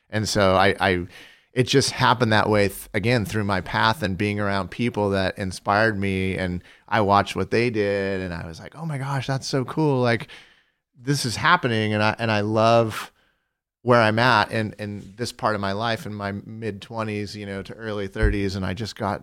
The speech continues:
these great opportunities and experiences. And,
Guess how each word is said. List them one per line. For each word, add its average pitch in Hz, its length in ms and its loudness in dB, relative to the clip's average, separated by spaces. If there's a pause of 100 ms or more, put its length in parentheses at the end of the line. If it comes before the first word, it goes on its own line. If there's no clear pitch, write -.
these 107 360 -6
great 98 580 -2 (220)
opportunities 104 800 -2
and 95 100 -4
experiences. 98 720 -4
And, 98 200 -4